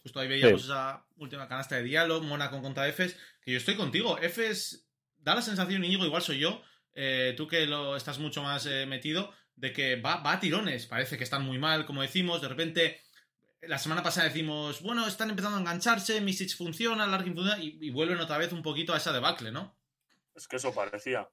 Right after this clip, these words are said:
Speaker 3: eso
Speaker 1: Irregularidad.
Speaker 3: parecía. Yo creo que, yo creo que es un equipo que está por debajo a nivel físico de lo que exige ahora mismo la Euroliga.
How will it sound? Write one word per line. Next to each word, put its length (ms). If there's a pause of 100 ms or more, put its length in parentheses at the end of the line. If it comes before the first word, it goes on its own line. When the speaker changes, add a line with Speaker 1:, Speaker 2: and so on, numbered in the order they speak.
Speaker 3:
eso 160
Speaker 1:
Irregularidad. 640
Speaker 3:
parecía. 120
Yo 0
creo 260
que, 40 (800)
yo 120
creo 180
que 60
es 100
un 100
equipo 300
que 80
está 260
por 160
debajo 720
a 40
nivel 280
físico 500
de 60
lo 100
que 80
exige 340
ahora 160
mismo 280
la 80
Euroliga. 520